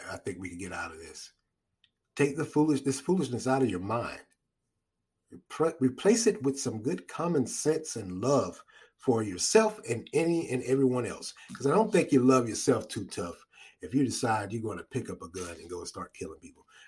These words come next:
Uh, some folks are also ranting and raving about the fact he was taken into custody with little or no evi-,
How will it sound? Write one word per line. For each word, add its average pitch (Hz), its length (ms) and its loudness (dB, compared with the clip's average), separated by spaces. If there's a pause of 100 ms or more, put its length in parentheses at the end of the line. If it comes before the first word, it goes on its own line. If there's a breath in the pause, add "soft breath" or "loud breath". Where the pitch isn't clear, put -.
Uh, 110 240 2
some 120 240 2
folks 131 220 2
are 113 80 2
also 123 320 0
ranting 120 320 2
and 120 100 -2
raving 131 260 4
about 123 200 2
the - 60 -12
fact - 240 -2
he 131 80 4
was 113 120 -4
taken 131 260 2
into 127 140 4
custody 131 480 0 (380 loud breath)
with 120 160 2
little 139 220 6
or 139 80 6
no 139 180 6
evi-, 120 320 0